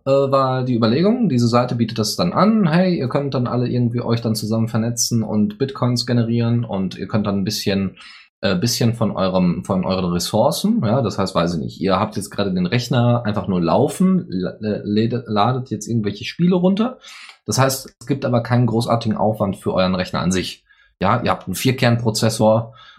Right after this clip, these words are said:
und da geht's ordentlich rund, wenn der denn mal anspringt und, äh, aber der wird gerade nicht gebraucht. Dann könnt ihr dem, könnt ihr Bitcoin Plus quasi sagen, hier, ihr könnt jetzt meinen Prozessor für diese, für diese Berechnung benutzen oder ich übergebe euch dann die Bitcoins, die ich dann generiert habe oder wie auch immer,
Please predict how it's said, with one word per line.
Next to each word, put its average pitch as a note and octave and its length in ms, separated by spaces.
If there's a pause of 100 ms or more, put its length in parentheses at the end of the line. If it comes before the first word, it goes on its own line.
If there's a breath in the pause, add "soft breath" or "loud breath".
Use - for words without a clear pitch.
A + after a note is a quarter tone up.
(100 loud breath)
und F#2+ 180
da F#2+ 80
geht's G2 200
ordentlich G2+ 400
rund, G2 600
wenn G2+ 160
der G2 120
denn F#2+ 160
mal F#2+ 160
anspringt F#2 720 (120)
und, F#2 540
äh, - 40
aber F#2 320
der F2+ 140
wird F2+ 120
gerade D#2+ 180
nicht D#2+ 160
gebraucht. - 360
Dann F#2 100
könnt C#3 180
ihr B2 80
dem, A2 360 (240 loud breath)
könnt A2+ 160
ihr G#2 100
Bitcoin G2+ 380
Plus G2+ 220
quasi F2 240
sagen, F2 220
hier, F#2 360 (280 soft breath)
ihr G2+ 100
könnt F#2+ 180
jetzt - 140
meinen F2 160
Prozessor F2+ 480
für F2+ 200
diese, E2+ 380
für - 120
diese F2 220
Berechnung F#2 460
benutzen G2 460
oder E2+ 200
ich - 120
übergebe E2+ 400
euch - 100
dann F2 420
die F2+ 120
Bitcoins, F2 460
die D#2+ 80
ich D#2+ 60
dann E2+ 160
generiert F#2 340
habe - 180
oder - 180
wie G2+ 120
auch - 140
immer, G2+ 300